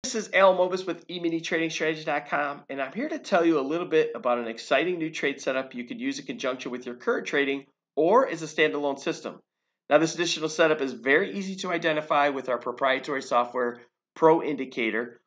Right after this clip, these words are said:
with the added benefit of multiple trade opportunities per day. For example, we're seeing on average anywhere from eight to fifteen trades, which allows you the opportunity to trade throughout the day and not feel anxious or impatient waiting for a setup to develop.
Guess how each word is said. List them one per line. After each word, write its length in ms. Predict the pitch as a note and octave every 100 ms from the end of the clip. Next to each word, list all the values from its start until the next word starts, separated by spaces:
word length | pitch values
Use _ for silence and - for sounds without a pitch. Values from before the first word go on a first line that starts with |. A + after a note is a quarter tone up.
| _ -
with 100 | C#3
the 200 | D3 C#3+
added 260 | E3+ G3
benefit 400 | E3 D#3 D3+ D3
of 160 | A#2 G2+
multiple 380 | A#2+ C3 - C#3+
trade 220 | C#3+ B2
opportunities 640 | A#2 B2 - A2 G#2 A2
per 160 | - B2
day. 360 | D#3 A#2 - _ _ _ _ -
For 100 | F3
example, 500 | D#3 D#3 C#3+ A#2+ A#2+
we're 100 | G3+
seeing 300 | - A#3 F#3+
on 100 | F3
average 560 | E3+ E3 E3 E3 - -
anywhere 320 | A#3+ F4 D4+
from 140 | - -
eight 160 | E3+
to 80 | E3+
fifteen 420 | E3 D#3+ - D#3
trades, 480 | D3 - B2+ A#2+ B2 - _ _ _
which 200 | C3+ C#3
allows 460 | C#3+ D3+ F3 F3 E3
you 400 | D#3 D3+ D#3 D3+
the 100 | C3
opportunity 540 | C3 C#3 E3+ F3+ D#3 D3+
to 160 | C#3
trade 340 | A#2 D#3+ G#3 -
throughout 240 | C#3 B2
the 60 | B2
day 320 | A#2+ A#2 A#2+
and 120 | A#2+
not 220 | C3 F#3+
feel 160 | - E3 C3
anxious 380 | D#3+ - D#3
or 60 | D3
impatient 500 | B2 - C3 - B2 -
waiting 280 | A#2+ A#2+ B2
for 180 | B2 A#2+
a 60 |
setup 340 | A#2 A#2 G#2+ -
to 60 | -
develop. 440 | G#2 A#2+ G2+ C#2+